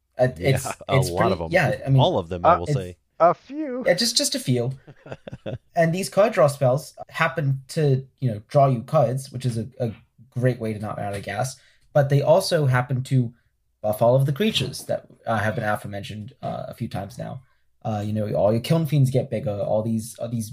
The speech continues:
Speaker 1: uh, whenever you cast non-creature, whenever you cast instant sorcery spell effects,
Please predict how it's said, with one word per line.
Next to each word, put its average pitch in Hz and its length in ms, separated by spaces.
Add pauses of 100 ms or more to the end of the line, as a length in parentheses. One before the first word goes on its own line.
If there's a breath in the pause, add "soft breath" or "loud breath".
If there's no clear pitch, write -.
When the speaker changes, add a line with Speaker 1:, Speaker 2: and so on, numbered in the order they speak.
(140)
Speaker 1:
uh, 107 320
whenever 113 240
you 117 140
cast 131 360
non-creature, 127 540
whenever 120 220
you 113 60
cast 113 280
instant 117 240
sorcery 117 320
spell 110 260
effects, - 420